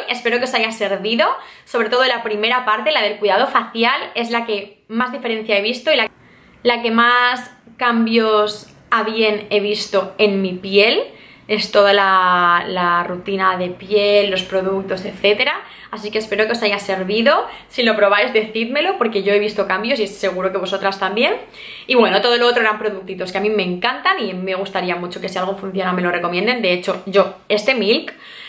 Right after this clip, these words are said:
el, el, este colorete lo vi en, que lo recomendaba una youtuber que yo sigo y dije, "Lo voy a probar", y me encanta, que es el Anne, el Anne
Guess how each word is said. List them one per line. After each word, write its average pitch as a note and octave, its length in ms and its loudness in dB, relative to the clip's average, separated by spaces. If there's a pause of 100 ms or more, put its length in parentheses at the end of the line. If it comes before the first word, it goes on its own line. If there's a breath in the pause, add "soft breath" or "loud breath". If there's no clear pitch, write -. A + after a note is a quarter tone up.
(160 loud breath)
el, G#3+ 240 6
el, G#3 280 2
este A#3+ 180 0
colorete A#3 520 2
lo G3+ 120 4
vi G3 320 -2
en, F3 880 -4
que G#3+ 60 6
lo F#3+ 80 6
recomendaba F#3 560 0
una F#3+ 200 -6
youtuber F#3+ 300 -8
que G3 80 -8
yo F#3 80 -6
sigo F#3+ 480 -2
y G#3 140 -2
dije, F3+ 160 -8
"Lo E3+ 80 -4
voy E3+ 60 2
a F#3 80 2
probar", G3 260 2
y A#3 40 -2
me G#3 60 -4
encanta, G#3+ 500 -8
que F3+ 100 -12
es F3 200 -14
el F3+ 240 -4
Anne, F3 560 -4
el F3+ 140 -4
Anne F#3 300 -8